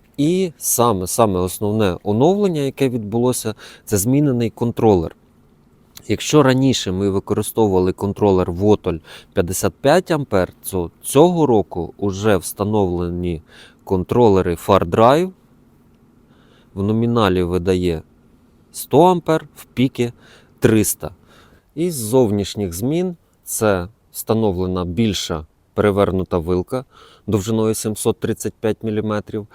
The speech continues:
е, з ходом сто міліметрів, а також ззаду встановлений масляно-пружинний амортизатор довжиною двісті шістдесят міліметрів. І завдяки цьому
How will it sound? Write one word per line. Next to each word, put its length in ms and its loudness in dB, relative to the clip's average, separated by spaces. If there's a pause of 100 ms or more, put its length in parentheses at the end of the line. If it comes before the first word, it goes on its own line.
(480)
е, 100 -6
з 120 -4
ходом 640 2
сто 360 2
міліметрів, 760 -6 (440)
а 200 -4
також 580 -6 (280)
ззаду 640 2 (120)
встановлений 960 -2 (840)
масляно-пружинний 1120 -2
амортизатор 840 -4 (240)
довжиною 580 -2
двісті 440 -2
шістдесят 600 -4
міліметрів. 640 -6 (680)
І 220 2
завдяки 580 -2
цьому 500 -2